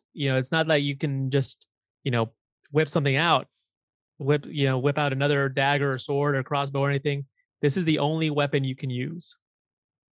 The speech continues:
And then at seventeenth level, it's the Greater Legacy Ritual, Iruai's Choice.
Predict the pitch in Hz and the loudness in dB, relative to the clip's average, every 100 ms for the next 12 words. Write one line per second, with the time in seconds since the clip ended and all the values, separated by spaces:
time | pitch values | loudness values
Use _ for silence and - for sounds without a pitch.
0 | _ _ _ _ _ _ _ _ _ - | _ _ _ _ _ _ _ _ _ -2
1 | 139 170 175 - 190 202 - 202 208 143 | 2 2 0 0 0 0 -2 -2 0 0
2 | 123 117 123 156 _ _ _ _ _ _ | 0 2 0 -2 _ _ _ _ _ _
3 | _ _ _ - 143 - 135 131 139 170 | _ _ _ -4 -2 0 0 2 4 6
4 | 185 165 151 143 143 147 127 135 - 151 | 6 4 2 0 -2 -2 -2 -2 -4 -12
5 | 170 156 _ _ _ _ _ _ _ _ | -12 -14 _ _ _ _ _ _ _ _
6 | - 170 185 170 160 156 - - 143 131 | 2 6 8 6 4 2 0 -4 -2 -4
7 | 160 - - | -6 -8 -10